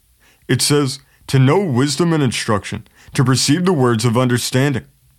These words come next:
Why did the Lord give us the Proverbs? We began to look last time at some of the reasons why God included them in His Word, but here we get a much more specific answer. The Proverbs won't do us any good unless we know why they're there and why we're learning them.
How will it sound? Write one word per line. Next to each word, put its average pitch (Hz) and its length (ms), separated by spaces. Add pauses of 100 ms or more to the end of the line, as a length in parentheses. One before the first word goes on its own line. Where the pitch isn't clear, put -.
(800)
Why 120 200
did 214 140
the 233 60
Lord 151 300
give 123 160
us 196 160
the 147 120
Proverbs? 104 680 (380)
We 127 140
began 214 300
to 190 100
look 127 160
last 127 320
time 104 200
at 101 100
some 156 180
of 190 60
the 196 80
reasons 123 420
why 120 220
God 156 240
included 135 420
them 175 160
in 143 80
His 107 160
Word, 98 420 (440)
but 127 140
here 143 140
we 214 140
get 196 140
a 175 40
much 151 300
more 147 140
specific 135 520
answer. 139 440 (500)
The 131 80
Proverbs 160 480
won't 165 200
do 143 120
us 135 160
any 170 240
good 113 340 (220)
unless 139 300
we 208 100
know 202 120
why 135 320
they're 160 180
there 127 420
and 139 160
why 165 120
we're 175 200
learning 156 380
them. 90 140